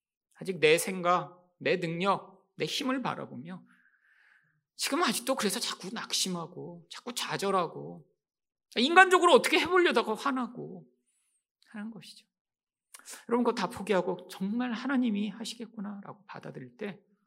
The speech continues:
그렇다고 자포자기하는 것이 아닙니다. 여러분, 자포자기와 믿음은 전혀 다른 영역이에요.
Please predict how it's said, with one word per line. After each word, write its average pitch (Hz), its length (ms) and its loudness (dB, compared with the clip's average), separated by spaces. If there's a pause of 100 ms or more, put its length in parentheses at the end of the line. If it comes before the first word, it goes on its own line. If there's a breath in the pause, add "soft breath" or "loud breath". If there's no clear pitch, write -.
(480)
그렇다고 262 360 2
자포자기하는 240 680 6
것이 - 180 -2
아닙니다. - 420 -10 (800)
여러분, 370 180 6
자포자기와 311 640 6
믿음은 233 420 2
전혀 285 260 4
다른 247 340 0
영역이에요. 151 720 -6